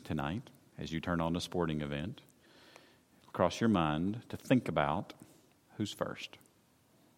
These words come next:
and who's second. And maybe tonight, if the game doesn't hold your attention,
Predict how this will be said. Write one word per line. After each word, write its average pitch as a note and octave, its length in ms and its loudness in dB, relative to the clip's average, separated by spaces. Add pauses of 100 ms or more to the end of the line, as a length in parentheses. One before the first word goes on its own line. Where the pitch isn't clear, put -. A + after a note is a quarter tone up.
(140)
and E2+ 100 -6
who's F2+ 140 -2
second. - 460 -6 (1500)
And F#2 240 2
maybe G2 600 4
tonight, E2+ 540 0 (760)
if - 200 -4
the - 60 -2
game G2+ 320 6
doesn't G2+ 380 6
hold G2 320 2
your G#2 140 4
attention, G2+ 640 0